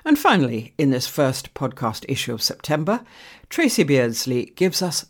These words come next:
flower farmer Charlotte Toombs' story. News.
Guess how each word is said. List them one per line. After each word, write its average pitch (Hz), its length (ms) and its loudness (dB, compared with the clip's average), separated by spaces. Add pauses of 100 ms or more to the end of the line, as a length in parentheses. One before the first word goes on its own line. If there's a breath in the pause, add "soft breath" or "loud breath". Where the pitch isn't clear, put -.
flower 190 340 0
farmer 123 460 -2
Charlotte 123 480 -4
Toombs' 120 480 -2
story. 107 520 -8 (800 loud breath)
News. 131 580 4